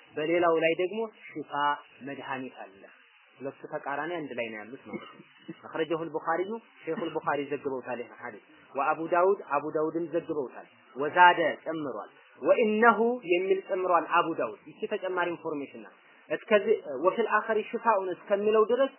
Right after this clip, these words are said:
ቡኻሪ ጋር በተመሳሳይ መልኩ አቡ ዳውድም ከዘገቡ በኋላ ግን አቡ ዳውድ ተጨማሪ ኢንፎርሜሽን ሰጥተውናል። ማሻአላህ ምን የሚል ሰጡን?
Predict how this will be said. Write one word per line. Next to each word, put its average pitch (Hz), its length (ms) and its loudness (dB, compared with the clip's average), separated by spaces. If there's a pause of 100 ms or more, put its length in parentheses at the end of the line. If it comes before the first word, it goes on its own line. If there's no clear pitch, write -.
(220)
ቡኻሪ 190 360 0
ጋር 196 180 4
በተመሳሳይ 190 600 -4
መልኩ 185 280 -6
አቡ 160 220 2
ዳውድም 175 340 0
ከዘገቡ 175 480 -2
በኋላ 202 320 2 (380)
ግን 202 180 0 (120)
አቡ 175 220 2
ዳውድ 180 240 0
ተጨማሪ 170 460 -2
ኢንፎርሜሽን 156 560 -8
ሰጥተውናል። 160 540 -6 (260)
ማሻአላህ 123 600 -8 (460)
ምን 165 140 -2
የሚል 190 260 2
ሰጡን? 233 360 -2